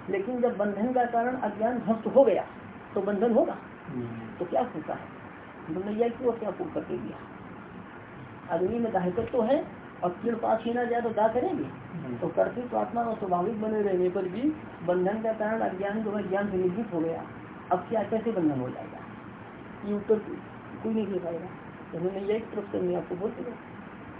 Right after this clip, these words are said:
Speaker 1: विशिष्टाद्वैत मत का उत्तर अलग है, उसका एक मध्यम, मध्यम मार्ग है वहाँ पर।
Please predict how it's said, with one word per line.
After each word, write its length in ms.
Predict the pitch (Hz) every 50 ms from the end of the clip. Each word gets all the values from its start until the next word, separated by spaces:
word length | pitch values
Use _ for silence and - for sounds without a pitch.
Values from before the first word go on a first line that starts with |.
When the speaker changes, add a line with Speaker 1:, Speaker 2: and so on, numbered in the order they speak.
| - - - - - - - -
Speaker 1:
विशिष्टाद्वैत 600 | 175 180 180 214 202 - 220 220 208 214 214 208 -
मत 140 | 202 196 - -
का 60 | -
उत्तर 280 | - 120 - - - -
अलग 220 | - - - -
है, 1120 | - - - - - - - - - - - - - - - - - - - - - - 165
उसका 200 | 175 - 214 214
एक 160 | 220 226 214
मध्यम, 580 | 196 180 180 185 180 170 175 208 233 247 233 214
मध्यम 400 | 180 185 190 180 175 208 214 175
मार्ग 200 | 147 131 127 131
है 180 | - - - - - - - - - - -
वहाँ 100 | - -
पर। 160 | - - -